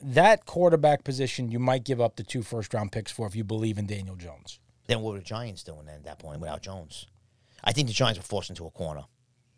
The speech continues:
Speaker 1: Well, I agree
Speaker 2: Right?
Speaker 1: with you. If they, but, but if they had to, if they, if he turned them down,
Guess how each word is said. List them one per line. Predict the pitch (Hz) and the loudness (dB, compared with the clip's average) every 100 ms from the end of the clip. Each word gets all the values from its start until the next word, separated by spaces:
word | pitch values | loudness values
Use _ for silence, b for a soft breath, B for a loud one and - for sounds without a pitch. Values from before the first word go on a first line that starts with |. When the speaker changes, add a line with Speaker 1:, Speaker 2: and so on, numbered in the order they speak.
| _ - | _ 4
Speaker 1:
Well, | 208 | 6
I | 127 139 | 8 6
agree | 127 180 | 8 4
Speaker 2:
Right? | 143 113 | 6 4
Speaker 1:
with | |
you. | 92 90 - | 0 -10 -2
If | 170 135 | 0 6
they, | 175 | 8
but, | 147 151 | 8 8
but | 147 147 | 6 6
if | 147 139 | 6 6
they | 139 | 6
had | 123 160 185 | 6 6 4
to, | - 143 | 4 2
if | 135 127 | 2 4
they, | 156 | 2
if | 156 143 - | 4 2 2
he | 202 | -2
turned | - 185 175 135 | 2 4 4 4
them | 117 | 6
down, | 165 180 120 120 | 6 6 4 -2